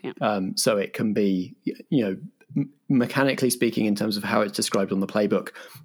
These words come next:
Speaker 2: it is gonna be more helpful than not.
Speaker 1: Yeah.
Speaker 2: But in terms of its personality, their personality and how they interact with you, I think, yeah,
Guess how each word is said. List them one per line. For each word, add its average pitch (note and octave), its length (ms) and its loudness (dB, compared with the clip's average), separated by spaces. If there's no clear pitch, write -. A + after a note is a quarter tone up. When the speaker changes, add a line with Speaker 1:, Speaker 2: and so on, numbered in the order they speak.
Speaker 2:
it - 140 0
is - 80 -4
gonna A2 140 2
be G#2+ 100 4
more G#2 320 4
helpful A2 480 0
than G2 220 4
not. - 420 0
Speaker 1:
Yeah. F#3+ 120 0
Speaker 2:
But A#2+ 180 4
in A#2+ 120 4
terms A2 340 2
of G#2+ 80 2
its G#2 180 0
personality, G2+ 800 2
their A2 180 4
personality G2+ 680 -2
and F#2 100 -2
how G2+ 180 -2
they F#2 240 2
interact F#2 580 -2
with - 140 -6
you, E2+ 200 -2
I F2 100 -2
think, G2 340 -4
yeah, E2+ 280 -2